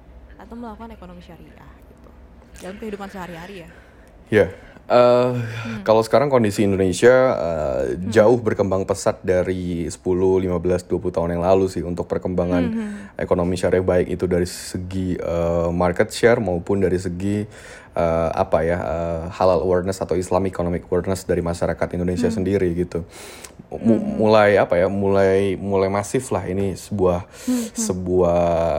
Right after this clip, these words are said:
Speaker 2: Islamic economic
Speaker 1: Movement.
Speaker 2: u-, movement atau Islamic economic
Speaker 1: Yes.
Speaker 2: wave kayak Korean wave lah.
Speaker 1: Kayak,
Speaker 2: Ini,
Speaker 1: hmm, hmm.
Speaker 2: ini mulai hampir di seluruh dunia sih gitu. Ini mulai,
Speaker 1: Hmm.
Speaker 2: mulai terjadi termasuk di Indonesia. Eh, mungkin
Speaker 1: Oke.
Speaker 2: fenomena hijrah juga beberapa tahun terakhir ini luar biasa ya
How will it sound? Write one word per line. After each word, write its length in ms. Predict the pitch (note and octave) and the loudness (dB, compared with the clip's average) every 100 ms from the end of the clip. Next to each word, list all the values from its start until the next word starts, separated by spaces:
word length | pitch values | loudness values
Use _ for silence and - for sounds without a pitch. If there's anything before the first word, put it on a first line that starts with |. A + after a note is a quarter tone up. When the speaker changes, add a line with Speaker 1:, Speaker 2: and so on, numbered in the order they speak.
| - - | -2 -4
Speaker 2:
Islamic 580 | G#2 - - F2+ G2+ - | -6 -4 -2 0 0 -2
economic 480 | - F2 F2+ F#2 F#2+ | -2 0 0 -2 -2
Speaker 1:
Movement. 380 | A3+ - A3 - | -4 -6 -4 -6
Speaker 2:
u-, 160 | F3 - | -6 -10
movement 480 | - G#2+ - C3 B2+ | -2 -2 0 2 2
atau 220 | G2+ D#2+ | 2 0
Islamic 560 | F#2+ - - F#2 F#2+ G#2 | -2 -4 0 2 2 -2
economic 380 | G2 F#2+ G2 F#2 | -2 0 0 0
Speaker 1:
Yes. 80 | G#2+ | 4
Speaker 2:
wave 260 | A#2 B2+ - | 6 6 4
kayak 240 | F#2 F#2+ | 4 6
Korean 320 | G2 F#2+ F2+ G2 | 6 2 2 2
wave 240 | A2 A#2+ G2+ | 4 4 4
lah. 160 | G#2 | 2
Speaker 1:
Kayak, 80 | G#2+ | 2
Speaker 2:
Ini, 140 | A2 A#2+ | 0 -2
Speaker 1:
hmm, 80 | |
hmm. 380 | - G#3+ G2+ G2 | -6 -12 -12 -4
Speaker 2:
ini 60 | G#2 | 0
mulai 260 | A#2 G2 G2 | 6 6 6
hampir 320 | G2 G2 F#2+ | 2 0 0
di 80 | F#2+ | 0
seluruh 300 | - F#2+ F#2+ | 0 2 2
dunia 480 | G2 G#2 B2+ A#2+ A2+ | 2 0 2 2 2
sih 180 | F#2+ | 0
gitu. 240 | F2+ F2 E2 | -2 -2 -4
Ini 160 | F2+ | -4
mulai, 300 | F#2 E2+ E2+ | -2 0 0
Speaker 1:
Hmm. 320 | E2+ - - - | 0 -4 -6 -2
Speaker 2:
mulai 240 | G2 F#2 | 0 2
terjadi 400 | F#2 F#2 G#2 G2 | 0 2 2 2
termasuk 400 | F2+ F2+ G2 G2 | -2 -4 -4 -4
di 80 | F#2+ | -4
Indonesia. 560 | F#2 G2+ G2 F#2+ F2 - - - - - | -2 -2 -2 -2 -4 -6 -16 -20 -18 2
Eh, 320 | G2 G2+ G#2 G2+ | 6 6 6 2
mungkin 400 | G2+ G#2+ D3 - | -2 -2 -2 0
Speaker 1:
Oke. 40 | |
Speaker 2:
fenomena 400 | A#2+ A2+ A2+ A2+ | 2 4 4 2
hijrah 360 | A2+ A#2 G#2+ D#3+ | 2 0 2 2
juga 320 | C3 G#2 G2 | 4 4 4
beberapa 400 | G2 G2 F#2+ F#2+ | 4 4 4 4
tahun 160 | G2 G2 | 2 2
terakhir 240 | G2 A#2 | 2 2
ini 80 | C#3+ | 2
luar 160 | A2 | 0
biasa 400 | F#2 F2+ F#2+ A#2 | 2 0 0 0
ya 100 | F#2 | 0